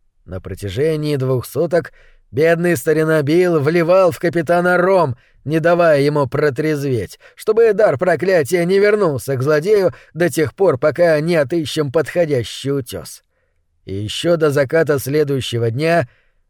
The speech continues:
мы нашли славный пустынный островок для нашего капитана,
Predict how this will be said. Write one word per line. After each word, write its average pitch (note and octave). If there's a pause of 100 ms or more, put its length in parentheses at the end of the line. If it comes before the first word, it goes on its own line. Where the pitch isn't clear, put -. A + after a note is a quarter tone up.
(140)
мы C#3+
нашли F3
славный F3
пустынный E3
островок D#3
для C#3+
нашего D3
капитана, C#3+